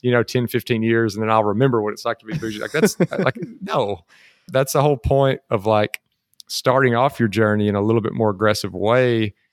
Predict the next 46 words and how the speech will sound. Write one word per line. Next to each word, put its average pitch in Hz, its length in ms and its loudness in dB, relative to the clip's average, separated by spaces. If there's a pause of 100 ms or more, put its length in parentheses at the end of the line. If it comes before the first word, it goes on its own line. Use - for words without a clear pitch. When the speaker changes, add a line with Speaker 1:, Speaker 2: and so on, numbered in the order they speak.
(220)
Speaker 1:
because 120 280 0
it's 113 140 -4
easy 143 380 0
then. 104 180 0
You 104 80 2
haven't 127 200 0
gotten 113 220 -2
used 117 500 -6
to 107 80 -6
those 95 260 -4
things. 98 520 -8 (180)
And 107 420 2 (100)
so - 180 0
to 107 120 -6
me, 143 260 2
that's 120 220 0
like, 110 260 -2 (800)
if 147 160 0
you're 139 100 0
trying 147 160 2
to 131 40 -2
make 127 140 0
a 107 60 0
psychological 120 720 0
point, 170 440 -2
that's 123 160 -2
completely 110 340 -4
backwards. 101 580 -6
Like, 104 140 -2
once 143 200 0
you 151 60 -4
get 135 140 2
a 104 60 -8
taste 127 480 -2 (260)
of 110 140 0
what 120 160 2
it's - 140 -6
like 117 320 2 (340)
to 113 100 -2
live 117 300 0
that 156 180 0
way, 156 320 2
good 123 240 -2
luck 117 160 2
going 98 220 -2
backwards. - 520 -4